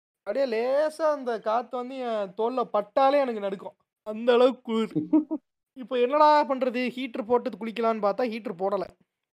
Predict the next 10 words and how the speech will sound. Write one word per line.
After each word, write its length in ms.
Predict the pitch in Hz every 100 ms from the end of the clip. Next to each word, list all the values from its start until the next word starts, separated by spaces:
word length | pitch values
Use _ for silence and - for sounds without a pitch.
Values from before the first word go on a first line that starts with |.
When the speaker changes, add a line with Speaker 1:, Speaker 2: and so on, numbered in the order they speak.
| _ -
Speaker 1:
நாலு 260 | 208 233
மணிக்கு 260 | 214 226 202
தண்ணி 240 | 208 220
ஜிலு 180 | 190 208
ஜிலு 180 | 202 202
ஜிலுன்னு 320 | 190 220 220
வருது. 240 | 185 170 _ _ _
சரி, 120 | 190
என்ன 200 | 196 233
பண்ண 200 | 233